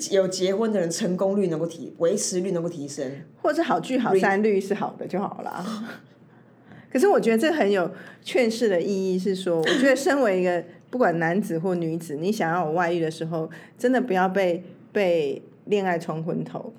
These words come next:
Speaker 2: 就是说，我觉得凡事都有代价。那个代价是什么？讲钱很粗俗，可是这现在就是唯一的一个衡量的标准嘛，不然你要怎么代价？
Speaker 1: 而且我还想说，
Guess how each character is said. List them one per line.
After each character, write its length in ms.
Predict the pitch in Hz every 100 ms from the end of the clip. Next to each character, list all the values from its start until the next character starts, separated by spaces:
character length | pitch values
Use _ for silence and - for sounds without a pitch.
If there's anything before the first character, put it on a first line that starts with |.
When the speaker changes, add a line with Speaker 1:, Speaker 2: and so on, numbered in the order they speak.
| -
Speaker 2:
就 140 | 277
是 140 | 254 254
说， 200 | 254 208
我 100 | 170
觉 140 | 190
得 60 | 185
凡 140 | 151
事 140 | 165
都 100 | 165
有 100 | 151
代 240 | - 139 127
价。 300 | - 120 - - - - -
那 80 | 254
个 80 | 226
代 220 | 226 190
价 160 | 190 180
是 160 | 180
什 180 | 175 156
么？ 120 | 78 - - - -
讲 240 | 180 175
钱 180 | - 180
很 160 | 170
粗 280 | 147 - 175
俗， 160 | 180 170
可 120 | 160
是 160 | 165 190
这 140 | 226
现 160 | 226 208
在 80 |
就 100 | 190
是 120 | 190 185
唯 240 | 160 151
一 160 | 156 147
的 180 | 135
一 100 | 135
个 140 | 143 120 131
衡 140 | 143
量 180 | 143 -
的 60 |
标 240 | - 135 143
准 180 | - -
嘛， 160 | - -
不 60 | 208
然 140 | 170
你 20 |
要 100 | 160
怎 140 | 165 -
么 80 | -
代 220 | 131 -
价？ 200 | - -
Speaker 1:
而 80 | 277
且 100 | 415
我 80 | 311
还 120 | 311
想 200 | 311 196
说， 380 | 190 254 254 254